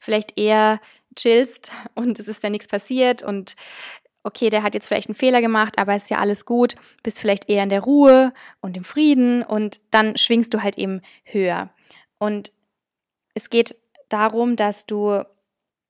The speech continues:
mm, diese Gefühle, die du halt im,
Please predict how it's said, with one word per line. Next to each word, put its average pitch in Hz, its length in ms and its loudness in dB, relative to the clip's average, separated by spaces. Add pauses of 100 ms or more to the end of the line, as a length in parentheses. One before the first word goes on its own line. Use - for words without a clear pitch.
(160)
mm, 202 640 -6 (1300)
diese 214 540 -4 (840)
Gefühle, 262 680 2
die 220 160 -8
du 208 180 -6
halt 202 200 -6
im, 208 280 -4